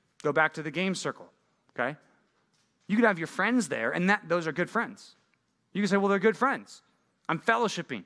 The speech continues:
right? Okay, well, if you've got a job to do, and you need to be serving the kids, you need to be helping them out with games or whatever, you need to cast off even a good thing, like your friends, and saying, "I, I need to focus on this right now."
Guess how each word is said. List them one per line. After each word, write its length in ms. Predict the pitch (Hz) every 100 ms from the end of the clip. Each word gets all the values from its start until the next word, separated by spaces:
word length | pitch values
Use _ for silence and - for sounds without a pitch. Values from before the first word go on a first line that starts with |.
| _
right? 200 | 151 -
Okay, 200 | 160 127 - -
well, 140 | 160
if 160 | 165 160
you've 100 | 147
got 160 | 233
a 40 | 220
job 380 | 156 170 185
to 80 | 165
do, 280 | 143 113 170 - _ _ _ _ _ _ _ _ _ _ _ -
and 120 | 156
you 60 |
need 160 | 160 190
to 80 | 196
be 80 | 208
serving 380 | - 214 214
the 60 | 208
kids, 340 | - 170 156
you 60 | 147
need 140 | 165
to 60 | 180
be 120 | 175
helping 280 | 165 180 185
them 120 | 165
out 140 | 160 156
with 140 | 151
games 340 | 190 202 190
or 60 | 139
whatever, 380 | 123 110 143 214 - _ _ _ _ _ _ _ -
you 140 | 170
need 100 | 226
to 80 | 170
cast 360 | - 196 180
off 160 | 202 170
even 360 | 226 226 180 127 - _ _
a 60 | 156
good 200 | 233 220
thing, 180 | 120 82 _ _ _ _ _ _ _ _ _ _
like 120 | 147
your 60 | -
friends, 240 | 254 170
and 80 | 117
saying, 220 | 160 143
"I, 240 | 123 135 143
I 20 |
need 140 | 151
to 60 | 143
focus 280 | 202 202 123
on 120 | 104
this 160 | 82
right 120 | 107 92
now." 160 | 87